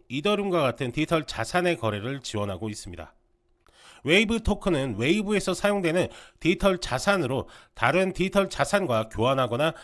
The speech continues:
토큰을 생성, 발급할 때의 수수료로 사용되고 궁극적으로 블록체인 클라우딩 펀딩 플랫폼을 구축하는 것을 목표로 하고 있습니다.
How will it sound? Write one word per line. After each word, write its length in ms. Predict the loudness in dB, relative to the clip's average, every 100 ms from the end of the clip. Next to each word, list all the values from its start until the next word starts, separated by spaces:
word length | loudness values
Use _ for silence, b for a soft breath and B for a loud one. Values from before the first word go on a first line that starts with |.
| B
토큰을 420 | -6 -4 0 0 0
생성, 520 | 0 -2 -2 -4 -6 b b b
발급할 600 | -4 0 0 0 -2 -4
때의 240 | -2 -4 -4
수수료로 540 | -6 -4 -2 -2 -4
사용되고 560 | -2 0 0 -2 -4 -6 B B
궁극적으로 840 | -4 0 2 0 -2 -2 -2 -4 -6
블록체인 560 | -6 -4 -4 -6 -6
클라우딩 480 | -4 0 0 -2 -8
펀딩 560 | -4 -4 -4 -4 -4 -6 B B
플랫폼을 500 | -4 0 0 0 -2
구축하는 520 | -2 -10 -8 -4 -4
것을 380 | -4 -6 -4 -6 B B -10
목표로 400 | -8 -4 -2 -2
하고 240 | -4 -6
있습니다. 580 | -8 -10 -10 -10 -12 -14